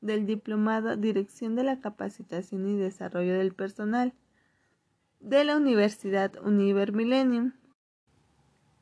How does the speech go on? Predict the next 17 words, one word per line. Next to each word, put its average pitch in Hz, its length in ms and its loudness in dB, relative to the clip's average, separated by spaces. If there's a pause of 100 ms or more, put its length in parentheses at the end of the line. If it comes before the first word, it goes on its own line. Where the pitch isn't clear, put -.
(480)
Hoy 269 160 0
presentaremos 214 920 0
un 220 160 -2
episodio 202 800 -2
en 220 100 0
el 185 160 0
cual 190 300 -4
hemos 202 260 0
tenido 185 440 -2
las 196 200 0
siguientes 175 640 -8
ideas 175 540 -4
de 170 60 -8
acuerdo 175 400 -2
al 180 240 -2
caso 175 360 -10
planteado. 226 880 -2